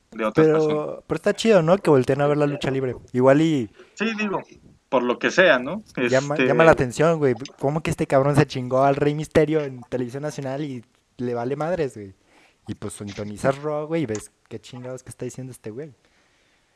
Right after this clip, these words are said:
Speaker 1: Sí, que, y que no le cae nada mal la aten-, a, la atención a la W W E ahorita mismo. Digo, sabemos que necesitan ratings, que necesitan vistas. Entonces, pues de una u otra forma, eh, la desinformación de los periodistas mexicanos les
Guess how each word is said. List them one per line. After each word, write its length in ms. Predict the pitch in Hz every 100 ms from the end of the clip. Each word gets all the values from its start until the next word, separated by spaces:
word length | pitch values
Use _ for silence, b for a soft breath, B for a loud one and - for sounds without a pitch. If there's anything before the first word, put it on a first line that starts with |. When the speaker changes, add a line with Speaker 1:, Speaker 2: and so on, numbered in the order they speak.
| _ _ _ _ 415 -
Speaker 1:
Sí, 140 | 180
que, 180 | 165 147
y 120 | 160 -
que 100 | 156
no 120 | 196
le 100 | 196
cae 160 | 190
nada 220 | 175 170 160
mal 200 | 151 160
la 100 | 151
aten-, 200 | 120 120
a, 260 | 123 117 117
la 120 | 113
atención 360 | 110 117 139 147
a 40 |
la 80 | 135
W 220 | 113 123
W 240 | 139 131 131
E 40 |
ahorita 280 | 127 123 127
mismo. 420 | 131 123 113 101 _ _ _ _ _ _
Digo, 240 | 127 117
sabemos 320 | 110 123 131
que 80 | 131
necesitan 340 | 120 127 127
ratings, 720 | 123 135 131 _ 170 190 -
que 140 | - 127
necesitan 1700 | 113 - 127 _ _ _ - - _ _ _ _ _ _ - 127 120
vistas. 560 | 131 143 175 190 - _ _ - _ _
Entonces, 580 | _ 131 117 135 135 - _ _ - -
pues 120 | 143
de 60 | 156
una 160 | 185
u 40 | 170
otra 200 | 170 165
forma, 360 | 165 165 180 202
eh, 340 | 127 117 120 117
la 140 | 123 123
desinformación 720 | 113 143 123 135 123 - 143
de 80 | 139
los 100 | 120
periodistas 400 | 120 123 165 131
mexicanos 540 | 113 - - 131 151
les 100 | 113